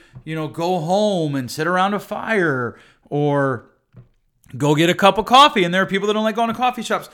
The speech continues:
So there are things that other people like that you don't like, and that's okay. And you're just not gonna get along with them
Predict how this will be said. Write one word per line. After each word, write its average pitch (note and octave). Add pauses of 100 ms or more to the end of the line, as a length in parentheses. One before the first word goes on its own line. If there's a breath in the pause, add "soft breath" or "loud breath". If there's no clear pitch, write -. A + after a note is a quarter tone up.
(220 loud breath)
So A3+
there A#3+
are A3
things B3+
that A3+
other A#3
people A3+
like F#3
that F3
you F3
don't F3
like, F#3
and F3+
that's F3+
okay. G3+ (880)
And F#3+
you're F#3+
just E3+
not E3
gonna F#3
get G3
along G3+
with E3+
them F3